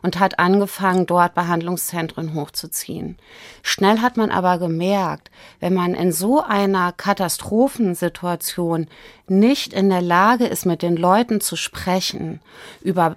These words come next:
beispielsweise alternative Bestattungsmethoden nachzudenken, die die Infektionen zurückschrauben,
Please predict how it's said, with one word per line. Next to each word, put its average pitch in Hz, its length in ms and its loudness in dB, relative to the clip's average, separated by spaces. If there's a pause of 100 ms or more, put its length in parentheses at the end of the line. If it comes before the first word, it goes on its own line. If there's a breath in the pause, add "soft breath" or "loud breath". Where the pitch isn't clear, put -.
beispielsweise 165 880 0
alternative 196 800 0
Bestattungsmethoden 190 1200 0
nachzudenken, 160 840 -2
die 156 140 -2
die 165 140 -4
Infektionen 202 960 0
zurückschrauben, 156 920 -4